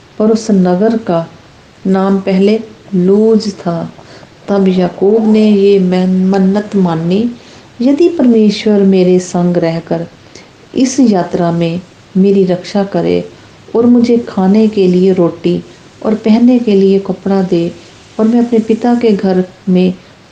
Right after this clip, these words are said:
कुशल क्षेम से लौट जाऊं, तो यहोवा मेरा परमेश्वर ठहरेगा और ये पत्थर जिसका मैंने, मैंने खंभा खड़ा किया है, परमेश्वर का भवन ठहरेगा और जो कुछ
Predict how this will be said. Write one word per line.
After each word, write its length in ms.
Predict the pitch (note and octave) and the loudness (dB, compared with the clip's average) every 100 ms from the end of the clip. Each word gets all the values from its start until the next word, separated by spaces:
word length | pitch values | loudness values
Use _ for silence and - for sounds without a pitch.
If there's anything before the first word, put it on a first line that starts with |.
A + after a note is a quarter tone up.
| - | -4
कुशल 340 | B3 A#3+ B3+ A#3+ | -2 0 0 -2
क्षेम 520 | - - G3 G#3+ A#3 | -4 -4 0 2 0
से 240 | - G3 | 0 0
लौट 420 | F#3 F3+ F#3+ G3+ | 2 2 0 0
जाऊं, 400 | G3 F#3 E3+ E3+ F3 - - - - | -2 -2 -2 -2 -6 -12 -20 -16 -2
तो 80 | G#3+ | 0
यहोवा 480 | G3 F#3+ F#3+ F#3+ | 2 2 0 0
मेरा 260 | G3+ F#3+ F#3 | 0 2 0
परमेश्वर 680 | F#3 F3+ F3 F3 F3 G3+ F#3+ | -2 -2 -2 -2 -2 -4 -4
ठहरेगा 680 | - F3 E3+ F3 E3+ D#3 F3 - - - - | -4 -4 -2 -2 -2 -4 -6 -18 -20 -16 -4
और 160 | G3 | 0
ये 140 | F#3+ G3 | 2 0
पत्थर 480 | F#3+ G3 - - A3 | -2 -8 -8 -2 0
जिसका 500 | F#3+ F#3+ - G3 F#3 | 0 -2 -4 -4 -2
मैंने, 460 | F#3 F3 F#3 A3 G#3+ - - - - - - | 0 0 0 -2 -4 -20 -20 -20 -20 -10 -2
मैंने 280 | G3+ G3+ G3 | 0 2 0
खंभा 460 | - G3 G3+ A3+ | 0 0 2 2
खड़ा 300 | G#3+ F#3+ F3+ | 0 -2 -2
किया 440 | F3+ - F3 F3 F3+ | -4 -2 -2 0 -2
है, 260 | F3+ F3+ G#3+ - - - - - - - | -2 -2 -4 -8 -20 -20 -20 -20 -18 -4
परमेश्वर 460 | G3+ G3+ G#3 A3 G#3+ | 0 2 2 0 -2
का 180 | A3 | 0
भवन 420 | G3+ F#3 G3 G#3+ G#3 | -2 0 0 2 2
ठहरेगा 640 | G3+ F3 E3+ E3 F3 F3 - - - - - | 0 -2 -2 -2 -4 -6 -12 -20 -20 -18 -6
और 140 | G3 | -4
जो 380 | F3 E3+ A3 B3 | -4 -2 0 0
कुछ 360 | A#3+ A3 G#3+ | 0 -4 -4